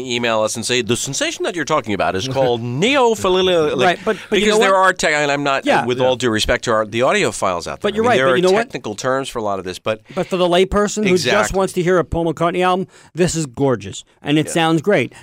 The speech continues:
Speaker 2: And even if you A B it at the same volume of the ninety-three, this one's louder.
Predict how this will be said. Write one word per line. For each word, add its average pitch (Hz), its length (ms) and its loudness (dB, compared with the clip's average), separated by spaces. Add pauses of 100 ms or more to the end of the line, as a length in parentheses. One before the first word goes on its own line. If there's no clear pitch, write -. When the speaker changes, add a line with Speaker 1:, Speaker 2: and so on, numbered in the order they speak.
Speaker 2:
And 143 560 0
even 185 220 0
if 175 120 -2
you 170 120 -4
A 165 140 2
B 165 240 2
it 123 180 -2 (240)
at 135 120 -8
the 143 80 -4
same 156 300 0
volume 156 440 2
of 113 100 -6
the 123 80 -4
ninety-three, 127 680 -4 (180)
this 160 220 -6
one's 151 220 -2
louder. 123 500 -2